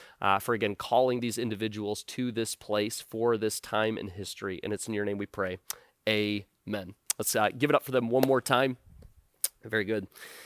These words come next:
Uh, we continue in verse seven. It says, "Give to everyone what you owe them. Uh, pay your taxes and government fees to those who collect them, and give respect and honor," keywords there, "respect and honor to those who are in authority." Now, i-, if you read Paul's letter to the church in Rome,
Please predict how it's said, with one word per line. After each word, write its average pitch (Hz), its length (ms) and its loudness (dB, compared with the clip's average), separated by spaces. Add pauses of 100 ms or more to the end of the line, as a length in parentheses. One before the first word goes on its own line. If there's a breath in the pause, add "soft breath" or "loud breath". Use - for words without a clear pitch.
(260 loud breath)
Uh, 113 160 10
we 127 80 2
continue 170 340 6
in 147 80 8
verse 143 200 6
seven. 110 260 6
It 104 80 2
says, 120 220 2
"Give 190 300 10
to 214 200 6
everyone 156 500 6
what 143 200 8
you 160 160 2
owe 113 180 2
them. 101 220 -2 (360 loud breath)
Uh, 123 140 8
pay - 200 4
your 196 120 4
taxes 165 500 4
and 135 140 2
government 147 340 4
fees 147 300 -2
to 139 120 0
those 131 260 2
who 139 80 -4
collect 113 420 0
them, 117 160 2
and 117 80 0
give 120 160 2
respect - 680 4 (140)
and 139 240 4
honor," 127 560 4
keywords 120 400 0
there, 131 140 4
"respect 131 360 0
and 165 160 -4
honor 120 280 4
to - 120 -2
those 120 300 2
who 139 80 0
are 120 100 4
in 110 140 2
authority." 107 420 0 (560 loud breath)
Now, 131 200 6 (100)
i-, 185 120 8
if 233 220 10
you 294 200 10
read 160 280 6
Paul's 147 380 8
letter 123 300 6
to 120 40 2
the 110 80 2
church 135 300 0
in 120 100 0
Rome, 101 300 -2